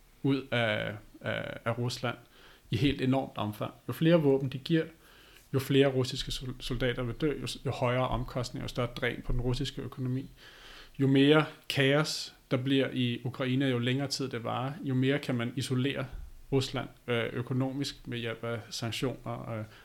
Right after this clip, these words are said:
afbryde handelsforbindelser og så videre, og svække russisk,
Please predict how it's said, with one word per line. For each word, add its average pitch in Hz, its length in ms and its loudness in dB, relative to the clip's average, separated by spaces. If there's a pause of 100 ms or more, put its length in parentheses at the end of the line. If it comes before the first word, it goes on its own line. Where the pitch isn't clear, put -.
(120)
afbryde 120 400 0
handelsforbindelser 120 840 -8
og 113 60 -6
så 127 100 -10
videre, 131 220 0
og - 120 -4
svække 139 440 2 (280)
russisk, 165 500 2